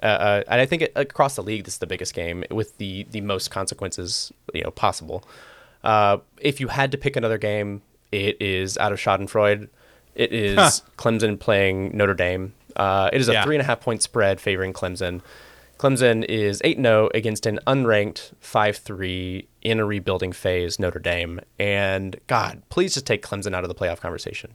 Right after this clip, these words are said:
Speaker 1: Just let them lose.
Speaker 2: <laughs>
Speaker 1: I don't give a shit. Take them out. I don't. Yeah, that's it. If, if we're gonna have to watch another game, it's that one, and I want it to be because Clemson loses.
Speaker 2: Mm-hmm.
Speaker 1: Is there a game that you wanna see? <laughs>
Speaker 2: I mean,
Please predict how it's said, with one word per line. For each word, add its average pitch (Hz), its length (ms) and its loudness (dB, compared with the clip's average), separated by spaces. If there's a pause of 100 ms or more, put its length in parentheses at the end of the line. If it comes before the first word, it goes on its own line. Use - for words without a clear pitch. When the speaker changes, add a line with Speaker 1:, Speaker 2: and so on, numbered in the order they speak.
(140)
Speaker 1:
Just 139 160 -2
let 165 100 0
them 135 140 -4
lose. - 420 -8
Speaker 2:
<laughs> - 80 -2
Speaker 1:
I 214 160 6
don't 135 260 4
give 107 140 -2
a - 20 -6
shit. - 320 -2 (200)
Take 127 160 0
them 110 120 0
out. 90 260 -2 (1000)
I 113 100 2
don't. 101 300 0 (120)
Yeah, 120 200 -4 (100)
that's 131 220 4
it. - 180 -2 (300)
If, - 320 -4
if 139 160 0
we're 123 60 0
gonna 143 180 4
have 151 100 0
to 143 80 -4
watch 131 220 0
another 113 120 -6
game, 104 240 -4
it's - 120 -8
that 98 180 2
one, 107 140 2
and 98 100 0
I 92 60 0
want 92 180 0
it 92 80 -4 (220)
to - 100 -8
be 101 160 -4
because 98 320 -2
Clemson - 340 -10
loses. - 360 -18 (720)
Speaker 2:
Mm-hmm. 113 340 6
Speaker 1:
Is 120 100 2
there 131 80 6
a 131 40 2
game 143 160 6
that 110 60 -4
you 117 100 0
wanna 135 140 0
see? 135 220 -4 (600)
<laughs> 180 80 4 (1300)
Speaker 2:
I 160 120 4
mean, 180 420 0